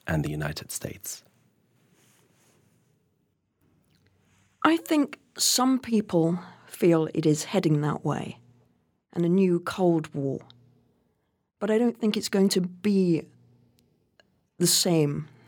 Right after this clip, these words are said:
Speaker 2: as, you know, the U S versus the U S S R. Is this great power competition between these two dominant powers going to be the way that we view the world for the twenty-first century? I don't know.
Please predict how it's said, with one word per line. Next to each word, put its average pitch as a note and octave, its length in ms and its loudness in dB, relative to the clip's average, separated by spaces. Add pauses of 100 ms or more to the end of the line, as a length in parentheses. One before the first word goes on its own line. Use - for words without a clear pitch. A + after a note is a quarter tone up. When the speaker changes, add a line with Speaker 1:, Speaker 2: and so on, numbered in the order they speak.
(180)
Speaker 2:
as, D3+ 320 0
you E3 60 2
know, D3 80 2
the D#3+ 140 0
U D#3+ 180 6
S D#3 240 -2
versus - 680 -2 (580)
the F3 100 -4
U D#3+ 220 4
S D#3 300 -2
S D#3 240 -2 (160)
R. D3 320 -2 (1500)
Is G#3 160 2
this G3 180 4
great G3 320 2
power F#3 240 2
competition F3 800 2
between E3+ 360 2
these D#3+ 180 0
two F#3 400 0
dominant E3 440 2
powers E3+ 440 -2
going D#3+ 180 0
to E3 80 -6
be E3+ 140 4
the D#3+ 80 -4
way E3 220 2
that D#3 180 -2
we D#3 180 -2
view D#3 540 0 (280)
the E3 80 -2
world D3+ 280 2
for - 100 -12
the E3+ 80 -6
twenty-first D3+ 720 -2
century? - 580 -4 (2000)
I A#3+ 120 2
don't A3+ 300 2
know. E3 280 0